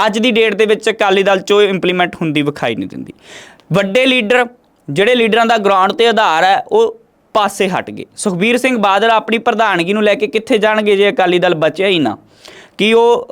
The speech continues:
ਅਕਾਲੀ ਦਲ ਦੀ ਪ੍ਰਧਾਨਗੀ ਸਿਰਫ ਬਾਦਲ ਪਿੰਡ ਤੱਕ ਸੀਮਿਤ ਰਹਿ ਜਾਏਗੀ?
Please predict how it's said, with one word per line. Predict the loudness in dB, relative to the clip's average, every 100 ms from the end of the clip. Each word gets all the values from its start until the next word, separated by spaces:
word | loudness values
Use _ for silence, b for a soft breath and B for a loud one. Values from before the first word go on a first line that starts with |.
| -4
ਅਕਾਲੀ | 0 0 2
ਦਲ | 2
ਦੀ | 0
ਪ੍ਰਧਾਨਗੀ | 0 0 0 0 -2
ਸਿਰਫ | -2 -2
ਬਾਦਲ | 0 0 0
ਪਿੰਡ | -2 -2
ਤੱਕ | -2 -4
ਸੀਮਿਤ | -2 -2 0
ਰਹਿ | 0 2
ਜਾਏਗੀ? | 0 -4